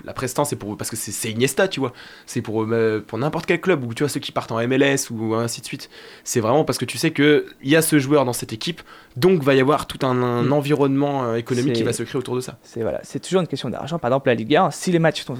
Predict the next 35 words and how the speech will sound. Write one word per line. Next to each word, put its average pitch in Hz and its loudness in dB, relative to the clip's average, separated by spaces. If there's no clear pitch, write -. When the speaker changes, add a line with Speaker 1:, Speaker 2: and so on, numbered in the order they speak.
Speaker 2:
sont - -8
à 80 -2
treize 117 -4
heures 135 2
le 110 -4
dimanche, 135 -4
Speaker 1:
Ah 131 -2
bah, 92 -8
Speaker 2:
c'est 160 0
Speaker 1:
c'est - -8
Speaker 2:
pour 151 0
Speaker 1:
pour - 2
la 120 2
Chine. 127 2
Speaker 2:
que, 180 6
voilà, 156 4
exactement, 135 -4
pour - -2
que - 0
le, 131 6
le, 117 0
le, 113 0
les, 117 -2
les 120 0
supporters 147 -2
de 135 0
Ligue 135 0
un 127 0
en 117 -4
Chine 208 -2
puissent - -10
regarder 113 -2
les 151 0
matchs. 185 -4
Et 139 -12